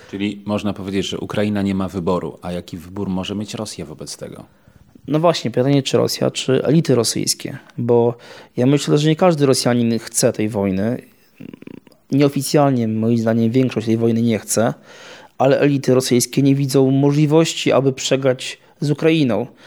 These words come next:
Speaker 2: Z kimkolwiek innym, ale nie z Ukrainą, bo w propagandzie rosyjskiej zawsze, e, prezentowano Ukrainę jako, e, jako państwo takie, e, no, z-, zdezorganizowane, anarchiczne,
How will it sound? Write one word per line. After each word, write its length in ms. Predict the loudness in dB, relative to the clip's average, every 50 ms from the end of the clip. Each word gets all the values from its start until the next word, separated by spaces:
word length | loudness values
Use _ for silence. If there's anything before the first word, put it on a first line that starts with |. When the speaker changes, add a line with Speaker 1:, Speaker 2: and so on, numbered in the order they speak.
| -20 -20 -20 -16 -12
Speaker 2:
Z 100 | -6 -2
kimkolwiek 580 | 0 2 4 4 4 4 4 2 -4 -2 0
innym, 320 | 2 4 4 4 4 4 4
ale 120 | 2 2
nie 140 | 2 0 0
z 80 | -2 -2
Ukrainą, 560 | 0 2 2 2 2 2 2 0 0 0 0
bo 100 | -2 -2
w 40 | -2
propagandzie 480 | -2 -2 0 2 2 2 2 2 2
rosyjskiej 560 | 2 2 2 2 0 0 0 0 0 0 0
zawsze, 440 | 2 2 0 -2 -2 -2 0 -2 -2 -2 -6 -20 -20 -20 -20 -20 -20 -12 -4 -2
e, 400 | 2 2 4 4 4 4 4 2
prezentowano 580 | 0 0 -2 0 0 0 0 0 2 2 0
Ukrainę 440 | 0 0 0 2 2 2 2 2 2
jako, 400 | 2 0 0 0 0 0 0 -2 -4 -10 -20 -20 -20 -20 -20 -20 -14 _ -2
e, 420 | 0 2 2 4 4 4 4 4
jako 220 | 4 2 0 -2 -2
państwo 400 | 0 0 0 0 -2 -4 -6 -6
takie, 480 | -6 -6 -4 0 2 2 2 2 0 -2 -6 -16 -20 -20 -20 -14 _ -2
e, 420 | 0 2 2 2 2 2 2 2
no, 380 | 2 2 0 0 0 -2 -4 -6 -8 -10 -12 -10 -6 -2 -2
z-, 340 | 0 0 0 0 0 0 0
zdezorganizowane, 1160 | 0 2 2 2 2 2 2 2 2 4 4 4 2 4 4 4 2 2 2 2 0 0 0
anarchiczne, 1040 | 0 -2 0 0 -2 -2 -2 0 0 0 0 -2 -6 -4 -2 0 2 2 2 2 0